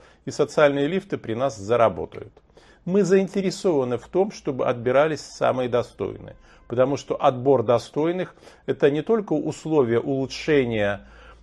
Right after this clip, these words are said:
управления, качественного улучшения управления страной, но это и условие ускоренного развития страны и общества. Развития в прогрессивном направлении, а не деградации. Потому что деградацию можно считать антиразвитием.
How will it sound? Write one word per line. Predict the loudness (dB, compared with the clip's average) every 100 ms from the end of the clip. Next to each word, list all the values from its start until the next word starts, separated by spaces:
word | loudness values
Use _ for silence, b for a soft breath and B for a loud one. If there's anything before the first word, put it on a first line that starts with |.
| -14
управления, | -6 -4 4 8 10 8 6 2 -2
качественного | 2 2 2 -4 -8 -4 -2
улучшения | -2 -4 -4 -4 -2
управления | -4 0 0 0 -4 -6
страной, | -8 -2 0 0 -4 -6
но | -6 -2
это | -2 0 0
и | 2
условие | 0 -2 -4 -2 -2 2 2 2 B B B -20 -10
ускоренного | -8 -8 -2 2 2 2 4
развития | 6 4 0 -2 -4
страны | -4 0 0 2
и | -2
общества. | -4 -8 -16 -18 -20 -20 b b b b -2
Развития | 0 2 -2 -2 -2
в |
прогрессивном | -2 0 -2 -2 -2 -2 -4
направлении, | 2 2 2 -2 -4 -2
а | -2
не | -2
деградации. | -4 0 2 2 0 -4 -14 -18 -20 b b _ -18
Потому |
что | -10
деградацию | -4 2 4 4 2 -2
можно | -4 -4 -6 -8
считать | -8 -4 -2 -2 -4
антиразвитием. | 0 0 0 -4 -4 -4 -8 -14 -20 -20